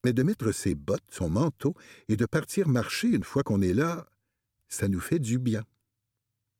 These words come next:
Évidemment, ce ne sont pas toutes les stratégies exposées dans le livre qui vont aider, il faut trouver celles qui fonctionnent pour nous.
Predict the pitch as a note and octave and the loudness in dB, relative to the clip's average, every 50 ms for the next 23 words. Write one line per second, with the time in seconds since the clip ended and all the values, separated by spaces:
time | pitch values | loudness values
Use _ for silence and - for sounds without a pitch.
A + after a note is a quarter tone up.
0 | _ _ _ _ _ _ - - - E2+ F#2+ G2+ G2+ B2 B2 - _ _ - _ | _ _ _ _ _ _ -10 -8 -6 0 0 2 2 2 0 0 _ _ -20 _
1 | _ _ _ _ - - - A#2 G#2 - G#2 F#2 - - - - - - C#3+ - | _ _ _ _ -12 -2 0 0 0 2 -2 -2 0 0 -4 -2 -2 -4 -4 -4
2 | - F#2 E2+ - - - A2 - - F#2+ E2 D#2+ A#2+ A#2+ F2+ - - - F2+ E2+ | -2 -6 -4 -4 0 -2 -2 0 0 -2 -2 0 0 0 0 -2 -6 -6 -4 -4
3 | F2+ E2 C3 B2+ G2+ F#2 F2 D#2+ D#2 D#2 E2 G#2 G3+ A#3 G3+ G#2 E2+ F#2 F#2 - | 0 0 0 0 0 0 -2 0 -2 -2 0 0 2 2 2 2 0 -2 -4 -4
4 | - - D2+ E2+ E2+ - - G#2+ A2 G#2 E3+ G3+ G3+ - - - - - _ - | -4 -6 -4 -4 -4 -2 0 0 0 2 0 -2 -2 -4 -14 -20 -20 -16 _ 0
5 | C3 B2+ - - - C3 - - - G#3+ G#3+ E3+ F3 C#3+ - - - C3+ C3+ C#3 | 0 0 0 0 -2 -2 -2 0 0 0 0 2 0 -2 -2 0 0 2 2 0
6 | - - A2+ - - A2+ A#2 - - - - B2+ B2+ A#2+ - - G2+ F#2 D#2+ D#2 | 0 -2 -4 -2 0 -2 -2 -2 -2 -2 0 0 0 0 -2 -2 -2 -2 0 0
7 | D#2+ E2+ F2+ E2+ - - | -2 -2 -2 -2 -4 -6